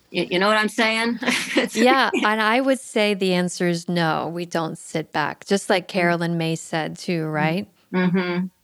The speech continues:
Speaker 1: Yeah. Yeah. We don't sit back. So, so, so I understand that nothing real can be threatened. I, I got that. Um, you know, my body, e-, even if someone were to, you know,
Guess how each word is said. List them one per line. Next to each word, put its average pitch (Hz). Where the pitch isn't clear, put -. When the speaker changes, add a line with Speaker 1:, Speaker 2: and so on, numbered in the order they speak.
Speaker 1:
Yeah. 147
Yeah. 165
We 180
don't 196
sit 208
back. 170
So, -
so, 190
so 196
I 202
understand 233
that 175
nothing 202
real 175
can 156
be 151
threatened. -
I, 151
I 160
got 143
that. 107
Um, 147
you 170
know, 147
my 170
body, 170
e-, 175
even 214
if 180
someone 175
were 165
to, 156
you 160
know, 143